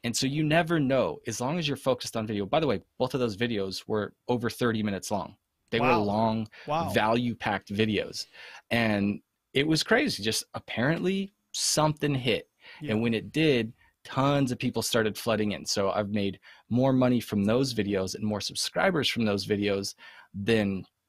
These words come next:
Speaker 1: pretty much the, the majority of the channel
Speaker 2: Yeah.
Speaker 1: combined,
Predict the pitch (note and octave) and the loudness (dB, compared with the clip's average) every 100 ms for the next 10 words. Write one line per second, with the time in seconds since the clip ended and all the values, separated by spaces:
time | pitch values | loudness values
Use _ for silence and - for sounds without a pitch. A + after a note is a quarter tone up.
0 | _ - D#3 C3+ A#2 - - G#2+ G#2+ - | _ 2 4 6 4 2 0 0 0 -2
1 | _ - G#2+ G2 A#2+ A2+ A2+ G2+ - B2 | _ -2 -2 2 4 4 2 0 0 0
2 | B2 F#2 F2 D3 G2 G#2+ G#2+ F2 | 0 -2 -4 -4 0 2 0 -4